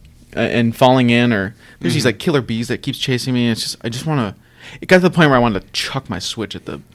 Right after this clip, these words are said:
Speaker 2: <laughs>
Speaker 1: wall of the
Speaker 2: Sure.
Speaker 1: plane. So I had to put that down. And then I didn't wanna have to switch my cartridge, so I was like, "Oh,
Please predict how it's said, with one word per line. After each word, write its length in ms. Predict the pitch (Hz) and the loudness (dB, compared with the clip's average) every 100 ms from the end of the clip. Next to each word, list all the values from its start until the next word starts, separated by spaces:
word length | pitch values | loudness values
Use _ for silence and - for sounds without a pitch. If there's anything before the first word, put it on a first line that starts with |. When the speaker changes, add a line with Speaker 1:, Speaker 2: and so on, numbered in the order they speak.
| - | -8
Speaker 2:
<laughs> 260 | - 113 101 | -8 -10 -8
Speaker 1:
wall 400 | 95 98 95 - | -4 -4 -6 -10
of 80 | - | -16
the 60 | |
Speaker 2:
Sure. 160 | - 107 | -10 -8
Speaker 1:
plane. 280 | 107 110 117 _ _ _ _ _ _ _ _ - | -8 -10 -12 _ _ _ _ _ _ _ _ 0
So 120 | 165 | 4
I 60 | 156 | 6
had 100 | 156 | 6
to 60 | |
put 120 | 139 | 4
that 120 | 110 101 | -2 -4
down. 220 | 95 - _ _ - | -6 -10 _ _ -2
And 120 | 147 | 2
then 260 | 156 151 147 - - - - _ _ - - _ - - _ - | 4 2 -4 -14 -20 -20 -20 _ _ -20 -20 _ -20 -20 _ -10
I 40 | 127 | 0
didn't 180 | 147 131 | 2 2
wanna 220 | 127 120 | 2 2
have 140 | 131 | 0
to 80 | 127 | -2
switch 300 | - 135 - | -6 -4 -2
my 200 | 113 107 | -2 -2
cartridge, 400 | 98 127 131 170 | 0 -2 0 0
so 100 | 151 | 4
I 60 | 123 | 4
was 100 | 135 | 2
like, 120 | 160 | 0
"Oh, 280 | 262 135 110 | 2 4 2